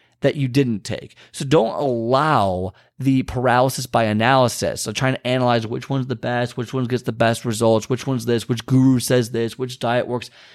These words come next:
It's not gonna matter. You do what you can do. You just, you, you, you take a step forward and then you move and then you do better and then you learn and then you do better and then you learn and then you do better.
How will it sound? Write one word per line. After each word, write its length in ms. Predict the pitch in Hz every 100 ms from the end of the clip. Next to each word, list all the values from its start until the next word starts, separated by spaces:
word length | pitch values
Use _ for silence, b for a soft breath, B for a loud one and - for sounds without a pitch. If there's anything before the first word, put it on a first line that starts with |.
| B B
It's 100 | 123
not 140 | 151 143
gonna 120 | 135
matter. 380 | 123 123 - - b b b _
You 160 | 127 123
do 260 | 117 147
what 180 | 160 165
you 120 | 165
can 220 | 151 151 135
do. 280 | 131 - - b
You 140 | 127 120
just, 220 | 113 - -
you, 140 | 120
you, 400 | - 110 - 117 -
you 160 | 110
take 280 | 98 120 139
a 60 | 143
step 240 | - -
forward 520 | - 131 107 92 - - b _
and 180 | 131 123
then 120 | 123
you 120 | 123
move 400 | 120 127 120 85 -
and 100 | 113
then 100 | 117
you 120 | 117
do 100 | 120
better 380 | 117 113 131 117
and 100 | 110
then 140 | 113
you 180 | 117 113
learn 380 | 107 113 143 120
and 100 | 104
then 140 | 104
you 120 | 110 113
do 160 | 113
better 320 | 110 131 131
and 140 | 107 107
then 80 | 110
you 180 | 107
learn 180 | 110 131
and 160 | - 120
then 140 | 117
you 120 | 117 117
do 80 |
better. 420 | 117 131 123 -